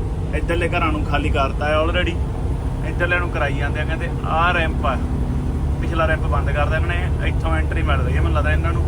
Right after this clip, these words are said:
ਪੰਪ ਤੇ ਜਾਣ ਨੂੰ। ਮੈਨੂੰ ਲੱਗਦਾ ਇਹ ਵੀ ਕਲੋਜ਼ ਹੀ ਆ, ਮੋੜਨ ਲੱਗੇ ਆ ਮੂਹਰੋਂ, ਨਾ ਜੀ ਇਹ ਵੀ ਕਲੋਜ਼ ਕਰਤਾ ਮੂਹਰੋਂ। ਪੁਲਿਸ ਵਾਲੇ ਮੂਹਰੇ ਖੜੇ ਆ, ਐਂਟਰੀ ਕਿਸੇ ਨੂੰ ਨਹੀਂ ਮਿਲਦੀ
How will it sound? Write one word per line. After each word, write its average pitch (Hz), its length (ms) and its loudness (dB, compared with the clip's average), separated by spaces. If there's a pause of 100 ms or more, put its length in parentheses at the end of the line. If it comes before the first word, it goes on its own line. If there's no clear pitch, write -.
(140)
ਪੰਪ 147 320 2
ਤੇ - 80 0
ਜਾਣ 143 280 2
ਨੂੰ। - 100 2
ਮੈਨੂੰ - 240 2
ਲੱਗਦਾ 143 200 2
ਇਹ 139 60 2
ਵੀ 127 140 -2
ਕਲੋਜ਼ 131 360 2
ਹੀ 131 120 0
ਆ, 139 60 2 (260)
ਮੋੜਨ - 300 0
ਲੱਗੇ - 240 2
ਆ - 60 2
ਮੂਹਰੋਂ, - 280 0 (1120)
ਨਾ 147 220 2
ਜੀ 143 80 0
ਇਹ 151 80 0
ਵੀ 165 100 2
ਕਲੋਜ਼ 147 280 0
ਕਰਤਾ 139 280 0
ਮੂਹਰੋਂ। 135 280 0 (680)
ਪੁਲਿਸ 135 260 -2
ਵਾਲੇ - 160 0
ਮੂਹਰੇ - 320 -2
ਖੜੇ - 220 0
ਆ, - 80 0 (480)
ਐਂਟਰੀ 143 240 -4
ਕਿਸੇ 139 200 0
ਨੂੰ 156 120 0
ਨਹੀਂ 135 100 0
ਮਿਲਦੀ - 280 0